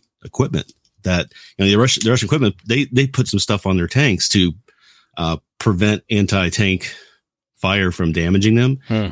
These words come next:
Speaker 1: and it's not helping. It's, they're just going right through it with, with the, uh, the weaponry that they have now, and, and, um,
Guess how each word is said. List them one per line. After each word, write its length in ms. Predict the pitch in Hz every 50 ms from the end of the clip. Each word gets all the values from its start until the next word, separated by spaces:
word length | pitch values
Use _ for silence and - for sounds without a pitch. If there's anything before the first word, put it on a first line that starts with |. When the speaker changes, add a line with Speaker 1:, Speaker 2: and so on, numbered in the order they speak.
| - -
Speaker 1:
and 280 | 104 98 95 92 90
it's 160 | 87 85 - 110
not 160 | 110 98 80
helping. 300 | 95 107 98 - 76 - -
It's, 180 | - 80 82 -
they're 200 | 104 87 95 87
just 200 | 82 87 80 80
going 200 | 95 87 82 76
right 160 | 78 71 -
through 200 | - 92 90 82
it 100 | - - - _ -
with, 300 | 98 87 85 - - - -
with 180 | 92 85 82 -
the, 200 | 82 78 80 78
uh, 180 | 73 73 73 85 _ _ _ _ _ _ _ _ _ _ _ _ _ _ -
the 80 | 101 90
weaponry 440 | 90 98 92 - 92 87 90 85 82
that 160 | 80 78 76
they 100 | - 80
have 360 | 80 80 92 90 95 92 80
now, 240 | 73 69 60 60 67
and, 240 | 69 69 71 - -
and, 380 | 87 82 78 76 76 73 78 - _ _ _ _ _ _ _ _ _ _ _ _ _ -
um, 320 | - 69 67 - - -